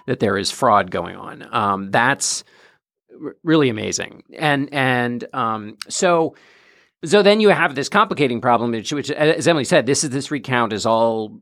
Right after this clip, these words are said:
you know, uh, mandated and, uh, by law. But then you have Brenda Snipes in Broward County, where even the Sun Sentinel says, "No, it, we don't think that she stole anything. It's just that she's incompetent." And there are these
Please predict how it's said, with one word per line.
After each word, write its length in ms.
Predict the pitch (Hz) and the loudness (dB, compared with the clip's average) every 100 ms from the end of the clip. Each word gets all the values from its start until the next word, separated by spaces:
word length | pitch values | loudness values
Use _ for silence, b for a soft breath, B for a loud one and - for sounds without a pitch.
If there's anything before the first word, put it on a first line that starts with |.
| _ | _
you 220 | 73 101 | _ -8
know, 340 | 95 87 90 - | -6 -6 -10 -8
uh, 180 | 120 107 | -6 -6
mandated 720 | 135 156 165 156 147 139 110 - | -4 -2 2 0 2 -2 -4 -8
and, 340 | 110 104 104 - | -10 -10 -14 -6
uh, 320 | 117 104 101 | -2 -2 -4
by 240 | 113 120 | -2 -2
law. 500 | 127 175 180 165 147 | 2 4 6 6 4
But 240 | 139 147 143 | 2 -2 0
then 200 | 165 175 | 0 0
you 120 | 165 | -2
have 240 | 135 127 | -2 -2
Brenda 240 | 143 139 127 | 0 -2 -2
Snipes 420 | 165 175 127 - | 0 0 0 -6
in 220 | 160 131 | -8 -4
Broward 300 | 127 120 107 | 0 0 0
County, 560 | - 208 170 127 120 b b b | -4 -2 -2 -4 -8 b b b
where 160 | 147 165 | 0 2
even 160 | 160 | 2
the 60 | 151 | 0
Sun 220 | 165 151 | 0 0
Sentinel 360 | 170 208 175 131 | 2 0 0 -2
says, 400 | - 120 117 113 | 2 2 0 0
"No, 460 | 160 170 165 151 - | 2 4 4 0 -6
it, 180 | - 139 | -12 -8
we 120 | 143 | 0
don't 200 | 175 143 | 0 2
think 160 | 165 | -2
that 140 | 139 127 | -4 -6
she 100 | 131 | -8
stole 340 | - 202 185 | -2 2 2
anything. 440 | 131 113 107 110 - | 0 -2 -4 -6 -8
It's 160 | 131 | -6
just 180 | - 151 | -4 -4
that 100 | 135 | -4
she's 180 | - 117 | -4 -4
incompetent." 640 | 104 92 127 110 - - - | -4 0 0 0 -4 -10 -8
And 180 | 120 | -4
there 120 | 120 127 | 2 2
are 180 | 131 | 2
these 380 | 110 120 101 - | 2 -2 -4 -8